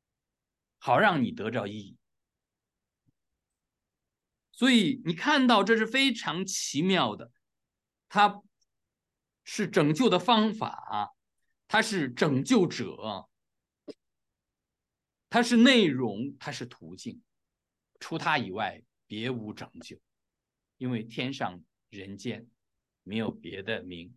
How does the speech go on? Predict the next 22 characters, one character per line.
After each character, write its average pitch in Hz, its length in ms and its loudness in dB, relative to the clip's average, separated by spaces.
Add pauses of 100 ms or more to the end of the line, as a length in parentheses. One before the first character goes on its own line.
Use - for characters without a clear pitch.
(180)
我 - 80 -20
们 95 100 -14
可 98 140 -16
以 90 60 -18
靠 98 260 -10
着 82 100 -18
得 - 220 -20
救。 - 200 -20 (960)
你 123 80 -12
看 147 160 -2
到 117 140 0
观 202 220 0
世 196 120 -2
音 202 140 0
菩 143 180 -6
萨， 127 300 0 (1800)
他 170 140 0
可 143 160 -2
能 151 160 2
能 135 180 -4
救 320 360 4
你， - 260 -4